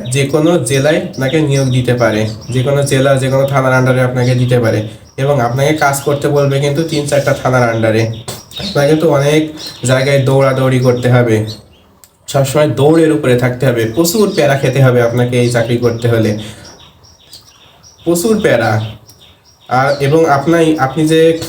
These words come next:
ভাবছেন যে এটা সারা বাংলাদেশে আছে এবং আরএফএল অনেক বড় একটা কোম্পানি, আপনার নিজের এলাকায় তারা নিয়োগ দিবে, তাহলে কিন্তু আপনি ভুল ভেবে থাকছেন। কারণ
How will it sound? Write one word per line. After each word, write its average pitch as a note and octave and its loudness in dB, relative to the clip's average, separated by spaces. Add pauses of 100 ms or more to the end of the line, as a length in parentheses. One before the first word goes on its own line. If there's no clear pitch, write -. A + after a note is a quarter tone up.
ভাবছেন C3+ 0
যে D3 2
এটা C#3 0
সারা C#3+ 0
বাংলাদেশে C3+ 0
আছে D3 0
এবং C#3 2
আরএফএল C3 0
অনেক D3+ 2
বড় C3 4
একটা C#3 -2
কোম্পানি, C#3 0
আপনার C3 0
নিজের C3+ 2
এলাকায় B2+ 0
তারা C3 0
নিয়োগ B2+ 2
দিবে, A2 0
তাহলে B2+ 0
কিন্তু C#3+ -2
আপনি D#3+ 0
ভুল B2 2
ভেবে A#2 0
থাকছেন। A2 -4 (600)
কারণ D3 2